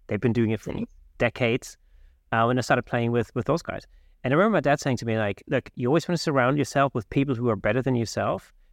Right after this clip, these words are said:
Speaker 1: because what that does is it pushes you on and it makes you get better faster." You know, if you're
Speaker 2: Yes.
Speaker 1: the best player in your band, you know, you're not really, you've got nowhere to go, basically. Um, and so just like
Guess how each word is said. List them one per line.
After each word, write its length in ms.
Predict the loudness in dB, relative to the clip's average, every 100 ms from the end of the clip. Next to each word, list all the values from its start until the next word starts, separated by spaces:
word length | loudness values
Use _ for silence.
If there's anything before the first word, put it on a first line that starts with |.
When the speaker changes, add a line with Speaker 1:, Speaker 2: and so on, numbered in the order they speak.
| -8
Speaker 1:
because 260 | -4 -4
what 160 | -2 0
that 180 | 0 2
does 320 | 2 2 -2
is 180 | -8 -8
it 120 | -12 -10
pushes 420 | -4 -4 -4 -4
you 160 | 0 2
on 300 | 2 -2 -6 -12 -6
and 100 | -2
it 80 | 0
makes 320 | 0 -2 -4
you 60 | -2
get 260 | 0 0
better 240 | 0 0 -2
faster." 480 | -4 -4 -4 -10 -14 -16 _ -20 -20 -20 _ -6
You 60 |
know, 140 | -4 -2
if 200 | -4 -2
you're 100 | -2
Speaker 2:
Yes. 60 |
Speaker 1:
the 60 | 0
best 280 | 0 -2 -2
player 300 | -2 0 0
in 140 | 0
your 140 | -2 -2
band, 480 | -4 -4 -4 -6 -12 _ -20 _ _ _ _ _ _ _ _ _ _ _ _ -6
you 120 | -2
know, 280 | 2 0 -2 _ -4
you're 140 | -2
not 120 | -2
really, 400 | -2 0 0 -2 -8 _ _ _
you've 160 | -6 -2
got 120 | 0
nowhere 200 | 0 0
to 80 | 0
go, 240 | 2 0
basically. 520 | 0 -6 -8 -10 -12 -12 _ _ _ _ -4
Um, 380 | -2 -2 -4 -8 _ -6
and 120 | -2
so 80 | -2
just 320 | 0 -2 0
like 340 | -2 -2 -4